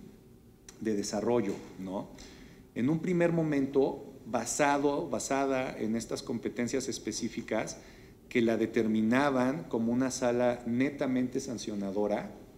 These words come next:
se llegó a considerar por la propia sala superior como una instancia administrativa con funciones jurisdiccionales, ¿no? Por fortuna esta idea se modificó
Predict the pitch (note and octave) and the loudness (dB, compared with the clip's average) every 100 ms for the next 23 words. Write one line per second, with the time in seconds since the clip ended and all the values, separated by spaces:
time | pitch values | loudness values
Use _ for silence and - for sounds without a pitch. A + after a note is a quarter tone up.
0 | - - - - - - C3 G#2+ A2+ B2+ | -20 -20 -20 -20 -10 0 2 4 4 6
1 | C#3 F3+ E3 E3+ B2 A2 A#2 D#3+ - - | 4 2 -2 0 2 2 2 0 -4 -16
2 | - - G2+ A2 B2 C3 D3+ C3+ C3+ C#3 | -8 -2 0 2 2 2 0 0 0 0
3 | C3+ A2+ A2+ A2+ - - - - - B2+ | -4 -2 2 2 2 -4 -18 -16 0 4
4 | C3+ D3 D#3 - D3 C3+ D#3 C#3+ C3 A2+ | 4 4 0 0 0 0 0 2 2 0
5 | - A#2 A2 B2+ B2+ B2+ B2 G2+ A2+ - | -2 -4 0 2 2 2 -2 -4 -4 -4
6 | A#2+ A#2 - A#2 G#2 G2+ - G2+ G2+ A#2 | -2 -2 -2 -2 -2 -4 -8 -6 -4 -2
7 | A2 E2+ - - - - - - - F2+ | -2 -6 -12 -20 -20 -20 -20 -20 -12 -10
8 | F2+ - - - - - - - B2+ A#2+ | -10 -12 -20 -20 -20 -20 -14 0 0 2
9 | C3 A#2 C#3+ D3 D#3+ - D3 B2 B2+ B2 | 0 2 0 2 0 2 4 6 4 2
10 | B2+ A#2 G2+ F#2+ - - B2+ - | -2 0 -2 -4 -6 -2 0 -2